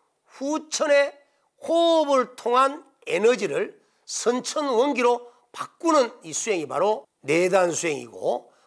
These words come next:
바로 이 선도 수행에서 말하고 있는 이 연정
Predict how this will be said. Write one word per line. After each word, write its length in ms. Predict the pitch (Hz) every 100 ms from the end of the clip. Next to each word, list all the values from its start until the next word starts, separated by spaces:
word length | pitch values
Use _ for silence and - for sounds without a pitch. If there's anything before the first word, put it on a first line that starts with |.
| -
바로 420 | 131 196 226 - _ _ _ _
이 60 | -
선도 400 | - 185 202 202
수행에서 340 | - 185 147
말하고 380 | 151 143 156 147
있는 400 | 139 147 233 254 - _ _ _ _ _ _ _ _ _ _ _ _ _ _ _ _ _ _ _ _ -
이 360 | 139 135 127
연정 640 | 156 202 220 233 240 269